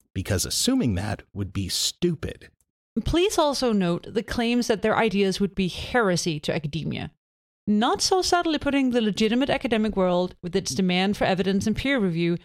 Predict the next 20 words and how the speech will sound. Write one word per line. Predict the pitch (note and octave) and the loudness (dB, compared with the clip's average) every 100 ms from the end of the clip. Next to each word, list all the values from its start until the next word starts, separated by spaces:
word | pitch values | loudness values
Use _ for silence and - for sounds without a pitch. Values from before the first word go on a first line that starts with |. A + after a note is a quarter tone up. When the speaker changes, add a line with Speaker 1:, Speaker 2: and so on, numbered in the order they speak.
| _ _ | _ _
Speaker 2:
in | - | -2
the | C4 | 0
position | D4 C#4+ - - C#4 B3 | 0 -2 0 0 0 0
of | A#3 | 0
the | G#3+ G3 - | -2 -2 0
all-powerful | G3+ G#3+ G#3 G#3 F#3+ F#3 F#3+ | 2 2 2 2 2 2 -2
church | - G3 F3 - | 0 0 0 -4
theocracy | - G#3 G#3 G3 - F3 E3+ | 0 0 0 -4 -2 -4 -2
that | G#3 G3 | -2 0
would | A3+ | -2
brook | F#3+ A#3+ G#3 | 0 0 2
no | G3+ G#3 C4 | 2 2 2
dissent | A#3+ A3 F#3+ F3+ - _ _ _ | 0 0 0 -2 -6 _ _ _
from | G#3+ | -2
the | A3+ | 0
Templars, | - F#3+ F#3+ F3 F3 - _ - | 0 0 2 0 0 -4 _ -10
the | G3 | -4
Cathars, | F#3+ D#3+ D#3 D3 - E3 | -4 -2 -4 -6 -8 -8
et | |
cetera. | - F3+ - | -4 -4 -4